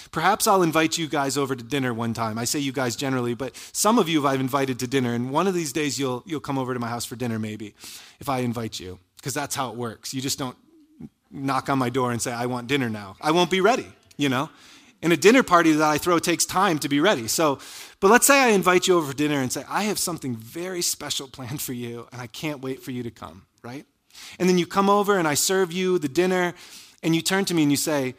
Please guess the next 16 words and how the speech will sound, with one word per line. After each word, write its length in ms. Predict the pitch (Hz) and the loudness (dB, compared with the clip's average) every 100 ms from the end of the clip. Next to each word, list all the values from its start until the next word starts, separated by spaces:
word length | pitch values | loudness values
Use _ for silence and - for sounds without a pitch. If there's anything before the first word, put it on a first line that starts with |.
| _ _ _ | _ _ _
"So 120 | - | -6
what 160 | 156 233 | -4 -2
was 120 | 233 | -2
that 160 | 214 | 0
special 420 | - - 226 - 196 | -2 0 0 0 0
thing 520 | 160 120 104 104 117 _ _ _ | -2 -2 -4 -12 -18 _ _ _
that 380 | - 147 156 143 - 180 | -6 0 2 0 -6 -4
you 100 | 180 | 2
were 80 | 170 | 4
gonna 200 | 165 143 | 6 4
make?" 500 | 131 110 - - _ _ _ _ _ _ _ _ _ | 0 -4 -12 -20 _ _ _ _ _ _ _ _ _
And 120 | 156 | -6
I 80 | 151 | -2
say, 280 | - 160 147 | -2 -4 -6
"Oh, 220 | 202 240 151 | -4 -2 0
I, 160 | 156 | -2